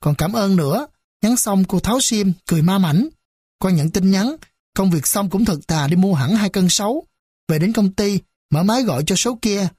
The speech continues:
chỉ thấy ỏi e. Ngơ ngẩn không biết đưa cho ai, hỏi mấy người kia, chả ai biết thứ quả này dùng làm gì.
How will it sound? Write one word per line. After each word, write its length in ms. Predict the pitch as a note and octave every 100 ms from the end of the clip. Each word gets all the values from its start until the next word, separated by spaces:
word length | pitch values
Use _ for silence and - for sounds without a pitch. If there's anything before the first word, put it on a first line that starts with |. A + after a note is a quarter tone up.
| _ -
chỉ 140 | D3+
thấy 360 | F3 B3+ A#3+ A3
ỏi 340 | C#3+ C3 G#3+ A#3
e. 260 | G3 F#3+ - _ _ _ _
Ngơ 180 | G3+ G3
ngẩn 280 | F3+ C3+ B3
không 140 | B3+
biết 140 | G#3 A#3+
đưa 120 | G#3
cho 160 | - G3+
ai, 360 | F#3+ F#3+ F#3 - _ _ -
hỏi 100 | D3
mấy 140 | B3+
người 220 | C4 F3 D3+
kia, 240 | G3+ G#3 - _ _ _ -
chả 120 | F#3
ai 200 | G3 F#3
biết 160 | B3 -
thứ 160 | C4 -
quả 220 | D3 E3+
này 120 | A#3+
dùng 180 | F#3 E3+
làm 200 | D#3+ D3+
gì. 240 | E3+ D#3